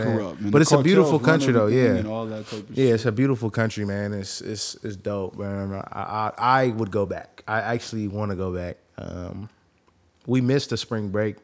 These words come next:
Speaker 1: turn up, but that's cool. I had hella fun. You gotta go with the right people, and I felt like I went with the right people.
Speaker 2: Okay, yeah, you gotta have
Speaker 1: Funny
Speaker 2: the
Speaker 1: as
Speaker 2: proper
Speaker 1: fuck, bro.
Speaker 2: crew.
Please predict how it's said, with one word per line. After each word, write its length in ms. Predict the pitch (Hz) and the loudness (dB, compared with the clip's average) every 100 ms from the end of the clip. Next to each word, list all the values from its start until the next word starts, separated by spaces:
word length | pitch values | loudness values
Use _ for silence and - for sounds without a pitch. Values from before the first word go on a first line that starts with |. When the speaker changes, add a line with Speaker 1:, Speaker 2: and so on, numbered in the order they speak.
| _ - | _ -10
Speaker 1:
turn 240 | 104 101 | -6 -4
up, 200 | 107 104 | -4 -4
but 200 | 98 95 | -6 -8
that's 200 | 92 101 | -8 -10
cool. 320 | - 101 98 | -8 -4 -4
I 80 | 98 | -4
had 220 | 101 95 92 | -6 -6 -6
hella 200 | 101 95 | -6 -8
fun. 400 | - 95 95 95 _ _ _ _ - | -8 -6 -6 -8 _ _ _ _ -10
You 100 | 117 | 4
gotta 200 | 143 143 | 4 6
go 140 | 123 | 4
with 80 | 120 | 2
the 80 | 107 | 2
right 220 | 104 104 | -4 -4
people, 300 | - 101 90 - | -6 -8 -10 -10
and 80 | 107 | -4
I 80 | 107 | -2
felt 180 | - 120 | 2 4
like 140 | 107 | 4
I 80 | 104 | 2
went 220 | 104 101 | 0 -2
with 120 | 95 | -6
the 60 | 90 | -8
right 200 | 92 90 | -8 -8
people. 220 | - 90 | -8 -6
Speaker 2:
Okay, 180 | 123 117 | -4 -6
yeah, 180 | 104 104 | -8 -8
you 100 | 95 | -8
gotta 120 | 101 113 | -8 -2
have 80 | |
Speaker 1:
Funny 300 | 107 131 123 | 4 6 6
Speaker 2:
the 60 | 110 | 2
Speaker 1:
as 80 | 101 | 0
Speaker 2:
proper 180 | 117 98 | 0 0
Speaker 1:
fuck, 80 | |
bro. 200 | 98 101 | 0 -2
Speaker 2:
crew. 80 | 92 | -2